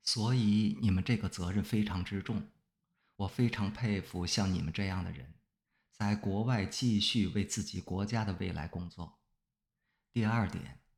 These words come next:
你们住在自己国家之外，有一个生活的问题，要有收入，要解决语言的问题，要解决家属的问题，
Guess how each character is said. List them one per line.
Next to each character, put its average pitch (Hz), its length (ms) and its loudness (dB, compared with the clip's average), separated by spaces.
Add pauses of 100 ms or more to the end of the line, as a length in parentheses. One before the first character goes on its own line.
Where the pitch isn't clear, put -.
(220)
你 101 120 6
们 98 300 4
住 107 160 0
在 104 160 0
自 104 180 -2
己 85 160 -6
国 92 160 -4
家 98 160 -2
之 110 220 -4
外， 113 460 -4
有 95 200 -2
一 92 100 0
个 104 120 -2
生 107 280 4
活 95 200 -6
的 87 80 -4
问 87 180 -2
题， - 380 -12
要 95 120 -2
有 78 140 -8
收 104 340 0
入， 123 340 0
要 87 140 -2
解 80 280 -4
决 92 200 -2
语 85 280 0
言 80 160 0
的 110 100 4
问 110 240 0
题， - 380 -12
要 90 200 -4
解 80 240 -6
决 78 160 -6
家 92 240 -4
属 101 180 -4
的 85 160 -18
问 85 180 -18
题， - 180 -20